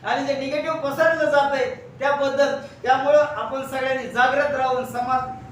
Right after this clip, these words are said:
संविधानाची जागृती करणं गरजेचं आहे. ती जागृती जय भीम आर्मीच्या वतीने बीड जिल्ह्यात येणार आहे. त्या निमित्ताने आपण या ठिकाणी आज पत्रकार परिषद मराठवाड्याचे अध्यक्ष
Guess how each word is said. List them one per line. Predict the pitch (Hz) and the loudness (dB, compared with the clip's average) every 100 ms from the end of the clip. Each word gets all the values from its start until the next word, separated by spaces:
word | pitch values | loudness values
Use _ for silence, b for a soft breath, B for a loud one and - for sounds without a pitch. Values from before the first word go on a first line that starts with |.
| - - | -18 -4
संविधानाची | 269 277 285 285 - - | -4 0 0 0 0 -4
जागृती | 254 262 269 294 294 294 | 2 2 4 2 2 0
करणं | 277 269 254 | -2 -2 -2
गरजेचं | 247 233 240 247 | -2 -2 -2 2
आहे. | 247 269 277 - - - - 269 | 2 2 0 -4 -12 -14 -14 -10
ती | |
जागृती | 247 247 247 262 269 269 285 - - - - - - | 0 2 2 2 0 -2 -6 -8 -10 -10 -10 -10 -4
जय | 262 269 | -2 0
भीम | - 269 | -2 -2
आर्मीच्या | 269 269 269 262 | -2 -2 -2 -2
वतीने | 254 262 262 269 262 | 0 -2 -2 -4 -6
बीड | - 277 | -4 -4
जिल्ह्यात | 269 269 262 262 247 - - - - - | -4 -6 0 2 2 -4 -14 -20 -20 -10
येणार | 202 254 285 285 | -4 -2 0 2
आहे. | 262 254 - - - - - - - - 208 | 2 0 -2 -12 -20 -20 -20 -20 -20 -16 0
त्या | 247 254 247 - 220 | 2 2 -2 -12 -10
निमित्ताने | 254 269 269 269 285 285 - 196 | -4 -2 0 0 0 -2 -4 -6
आपण | 214 247 254 | -6 -4 -2
या | 247 | -2
ठिकाणी | 247 247 247 247 | -2 -2 -2 -2
आज | 247 | -4
पत्रकार | 240 247 240 254 254 | -6 -8 -4 -2 0
परिषद | 247 240 247 226 | -2 -2 -6 -6
मराठवाड्याचे | 233 240 233 233 240 | -4 -4 -4 -6 -2
अध्यक्ष | 226 220 247 | -2 0 -2